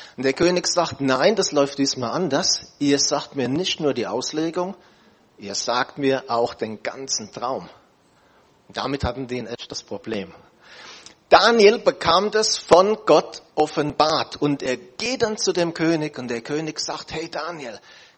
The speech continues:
kannst du mir den Traum sagen? Kannst du mir die Deutung sagen?“ Und der Daniel,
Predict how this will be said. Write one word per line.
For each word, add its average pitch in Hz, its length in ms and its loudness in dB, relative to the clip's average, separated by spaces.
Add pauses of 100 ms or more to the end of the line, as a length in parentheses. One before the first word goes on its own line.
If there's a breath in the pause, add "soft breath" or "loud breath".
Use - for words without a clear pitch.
kannst - 480 -12
du 294 160 -6
mir 208 200 -4
den 175 180 -4
Traum 156 300 -6
sagen? 117 400 -8
Kannst - 440 -10
du 240 140 -4
mir 214 180 -4
die 147 180 -8
Deutung 202 380 -8
sagen?“ 104 460 -10 (1080 soft breath)
Und 107 140 -14
der 110 100 -4
Daniel, 127 580 -6